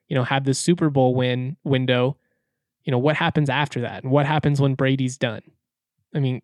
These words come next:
Kyle Trask of, of Florida is their, their backup Q B at the moment. It, it's just, it's concerning. Now, Brady might be able to play,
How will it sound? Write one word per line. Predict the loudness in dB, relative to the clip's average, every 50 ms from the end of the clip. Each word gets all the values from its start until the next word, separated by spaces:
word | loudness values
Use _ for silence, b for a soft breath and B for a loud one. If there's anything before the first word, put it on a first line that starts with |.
| _
Kyle | -4 -2 0 0 0
Trask | 0 0 0 0 0 0 -2 0 0
of, | 0 0 0 -2 -6
of | -8 -8
Florida | -8 -4 -2 0 2 2 4 2
is | 2 0 0
their, | 0 0 0 0 0
their | -2 -2 -2
backup | -2 0 0 0 -2 -2 -4 -6 -6
Q | -4 -4 -2 -2
B | 0 2 2 2 2
at | 2 0
the | -4 -6
moment. | -6 -6 -6 -6 -6 -4
It, | -4 -4 -4 -2 0
it's | 0 0 0 0
just, | 2 2 2 2 2 -4 -10 -10 _
it's | -4 -4 -2 0
concerning. | 0 0 2 4 4 4 4 2 -2 -8 -14 _ _ _ _ _ _ 2
Now, | 2 2
Brady | 4 6 6 6 6 6 4 4
might | 4 4 4 2 2
be | 2 2 2
able | 4 4 2
to | 0 0
play, | -2 -2 -2 0 0 0 0 -2 -4